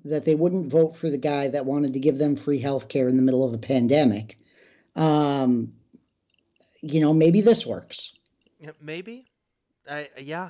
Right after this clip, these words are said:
Speaker 2: I don't know. It's, it's hard to say. I mean, y-, you did for sure get one write-in vote. Um, so, you know, you, you've got that going for you, but I, I don't know what the official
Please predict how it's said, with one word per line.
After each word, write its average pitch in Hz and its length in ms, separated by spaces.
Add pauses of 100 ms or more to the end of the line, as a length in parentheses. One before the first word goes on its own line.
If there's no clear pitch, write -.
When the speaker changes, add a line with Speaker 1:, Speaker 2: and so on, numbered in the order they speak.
Speaker 2:
I 151 140
don't 160 160
know. 160 340
It's, - 560
it's 135 220
hard 151 200
to 139 80
say. 139 360
I 127 80
mean, 127 400 (260)
y-, 131 180 (140)
you 127 140
did 147 300
for 160 180
sure 156 320
get 143 320
one 139 360
write-in 135 440
vote. 104 380 (460)
Um, 113 520 (160)
so, 117 680 (120)
you 135 120
know, 123 80
you, 117 300
you've 117 200
got 147 260
that 139 260
going 107 280
for 107 260
you, 107 240
but 113 260 (600)
I, 127 220
I 131 120
don't 139 300
know 139 160
what 135 240
the 131 100
official 131 460